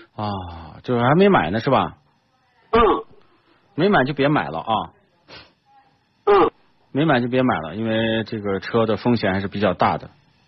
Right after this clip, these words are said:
Speaker 2: 呃，我还看这个，就是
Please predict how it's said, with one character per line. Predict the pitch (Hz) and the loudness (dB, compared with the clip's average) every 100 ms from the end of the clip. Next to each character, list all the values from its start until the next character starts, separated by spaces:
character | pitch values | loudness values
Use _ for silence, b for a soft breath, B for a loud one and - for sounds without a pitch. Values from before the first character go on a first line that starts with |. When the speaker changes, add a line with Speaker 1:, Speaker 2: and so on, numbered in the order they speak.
| _ _ _ _ 539 539 539 539 587 587 453 _ _ _ _ _ _ - | _ _ _ _ -14 -8 -6 -6 -8 -18 _ _ _ _ _ _ _ 0
Speaker 2:
呃， | 349 403 403 | 6 6 6
我 | 415 | 4
还 | 277 339 | 4 0
看 | - 311 269 | 0 2 4
这 | |
个， | 226 208 185 175 165 165 165 | 4 2 2 2 2 0 -2
就 | 262 | -4
是 | 214 | 0